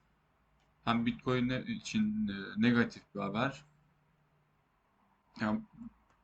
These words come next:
ya gözün bir andaki şuradaki yükseliş de bu suni bir yükseliş yani. Binance'deki bakımlar bittiğinden dolayı yukarı doğru vurduruyorlar yani.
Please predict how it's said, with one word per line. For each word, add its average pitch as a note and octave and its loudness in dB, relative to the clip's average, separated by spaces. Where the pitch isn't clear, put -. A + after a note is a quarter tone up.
ya G#2 -2
gözün A2+ 4
bir A#2+ 6
andaki B2 4
şuradaki B2 -2
yükseliş B2+ 0
de D3 -4
bu D3 -4
suni B2+ 2
bir B2 2
yükseliş A#2+ 0
yani. G#2 -2
Binance'deki A2 2
bakımlar A2+ 0
bittiğinden A#2 2
dolayı A2+ 0
yukarı A2 -2
doğru A2 0
vurduruyorlar G#2+ 0
yani. - -20